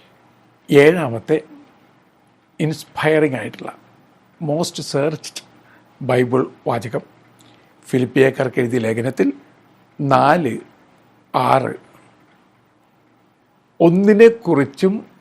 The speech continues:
ആകുലരാകേണ്ട. ഫിലിപ്പിയ നാല് ആറ്. ഒന്നിനെക്കുറിച്ചും ആകുലരാകേണ്ട. അതായത് നിങ്ങളുടെ എല്ലാ ആങ്സൈറ്റീസും ദൈവത്തിന് ഇട്ടുകൊടുക്കുക.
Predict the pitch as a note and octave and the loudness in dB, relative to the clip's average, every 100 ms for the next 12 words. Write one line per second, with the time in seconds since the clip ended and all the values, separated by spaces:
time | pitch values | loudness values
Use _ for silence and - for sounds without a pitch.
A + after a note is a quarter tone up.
0 | _ _ _ _ _ - C3+ C#3+ C3 B2 | _ _ _ _ _ -2 2 2 2 2
1 | A2+ A2 A2 - _ _ _ _ _ _ | 0 -6 -10 -12 _ _ _ _ _ _
2 | _ _ _ _ _ _ _ - C#3 C3 | _ _ _ _ _ _ _ -6 -4 0
3 | E3+ E3 E3 F#3+ - D3+ E3+ E3 - - | 0 0 -2 -4 -2 0 0 -2 -8 -14
4 | _ E3 F#3 A#3 A#3 A#3 A#3 D3 A#2+ D3+ | _ -4 -2 0 2 2 2 0 0 -2
5 | B2 B2 B2+ A#2+ A#2 B2 - - _ _ | -2 -2 -2 -2 -6 -8 -12 -14 _ _
6 | _ _ _ _ _ D#3 F#3 A#3+ A3 B2+ | _ _ _ _ _ -2 0 2 2 0
7 | C3+ - _ _ _ _ _ _ C#3 G3 | 0 -4 _ _ _ _ _ _ -8 -4
8 | D4 A3+ C4 B3+ - D#3 D#3 - D#3 F3 | -4 -2 -2 -2 -4 -4 -6 -6 -6 -6
9 | F#3+ G#3+ - B2 A#2 E3+ _ _ _ _ | -6 -8 -6 -8 -10 -16 _ _ _ _
10 | _ _ _ - D#3+ F#3+ G#3+ A3+ F3 C3+ | _ _ _ -8 -4 -4 -4 -4 -2 -2
11 | A2+ G#2 | -4 -10